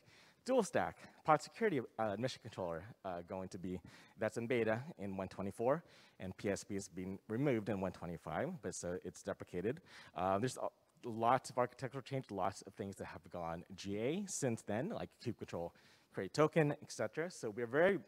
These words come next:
mindful of co-, of, cognizant of those changes, uh, for this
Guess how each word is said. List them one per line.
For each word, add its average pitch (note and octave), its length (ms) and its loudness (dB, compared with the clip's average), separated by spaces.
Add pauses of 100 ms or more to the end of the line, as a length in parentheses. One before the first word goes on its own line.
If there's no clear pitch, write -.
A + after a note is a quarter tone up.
(140)
mindful A#2+ 440 0
of G#2+ 100 -12
co-, - 260 -2
of, G2+ 100 -6 (140)
cognizant A#2 680 -2
of F#2+ 140 -2
those F2 180 -4
changes, D#2+ 540 -12 (500)
uh, F#2 140 -2
for G#2 160 -8
this E2+ 200 -6